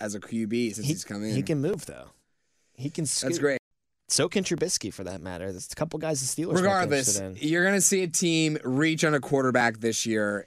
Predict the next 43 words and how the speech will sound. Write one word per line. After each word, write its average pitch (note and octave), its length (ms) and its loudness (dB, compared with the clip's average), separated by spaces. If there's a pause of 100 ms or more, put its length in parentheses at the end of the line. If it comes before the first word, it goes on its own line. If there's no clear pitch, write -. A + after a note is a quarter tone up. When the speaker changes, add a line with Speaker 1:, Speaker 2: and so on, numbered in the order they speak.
(120)
Speaker 1:
and A#2+ 280 2
you're B2+ 160 2
gonna, B2+ 340 2 (140)
you're D3 160 2
gonna F#3 160 4
be. D#3+ 400 2 (400)
I, E3+ 160 8
Speaker 2:
An- - 40 6
Speaker 1:
I'm A3+ 220 6
seeing C#4 340 2
you F#3+ 200 2
kinda, E3+ 200 4
like, D#3+ 200 4
chew F3+ 360 0
on D#3 220 2
your, D3 140 2
like, C3+ 320 0 (220)
sweatshirt D#3 640 0
strings. D3 500 2
Speaker 2:
Any A#3+ 200 6
quarterback G#3 520 4
could C3+ 100 -2
be A2+ 140 -2
a G2 40 -4
reach F#2 280 -8
in G2+ 80 -10
this F#2+ 160 -8
class. E2 300 -10
Speaker 1:
That's F#3 160 6
Speaker 2:
Like, - 40 2 (160)
any G3+ 100 6
Speaker 1:
saying G3+ 120 8
Speaker 2:
single E3+ 220 6
one C#3+ 80 8
of F3+ 40 8
Speaker 1:
any G#3+ 200 6
Speaker 2:
them. - 80 -2
Speaker 1:
team F#3 280 2
that C#3+ 220 2
does D3+ 340 2
make D#3 240 2
that C#3 260 0
reach, C3 540 -2